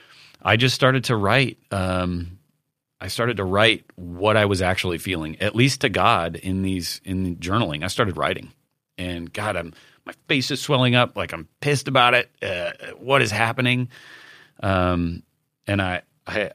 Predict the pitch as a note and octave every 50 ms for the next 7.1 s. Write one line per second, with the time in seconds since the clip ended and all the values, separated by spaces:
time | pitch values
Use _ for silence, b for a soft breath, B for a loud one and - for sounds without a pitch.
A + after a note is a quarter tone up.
0 | _ - G2+ G2+ F#2+ A#2 A#2 - A#2+ G#2+ - G2 E2+ F2 G2 G2+ G#2+ G2+ F#2 F2
1 | - F#2+ F2 E2+ D#2+ - F#2+ F2+ E2 D#2+ - F#2+ F#2+ G2+ F#2 F2+ E2+ E2 E2+ E2+
2 | E2 - - - G2 F2 F2+ F2+ - - G#2+ G#2 F#2+ - - G2 F#2 E2 - -
3 | F#2 F2 E2 D#2+ - G2 F#2+ F#2+ F#2 F2 F2 F2+ - F2+ F2+ F2+ E2+ - _ G2+
4 | - - - B2+ A2+ G#2+ G2 F2 F2+ G2 G2+ G2 F#2 F2+ E2+ E2+ D#2+ G2 F#2 E2+
5 | E2 F2 D#2+ D#2+ D2+ - F#2+ E2+ D#2+ - E2+ D#2+ E2 D2 - - _ _ _ _
6 | - E2+ D#2 D2+ - - _ _ _ - - D#2 - - F2 G2 A#2+ C3 - F2
7 | D#2 -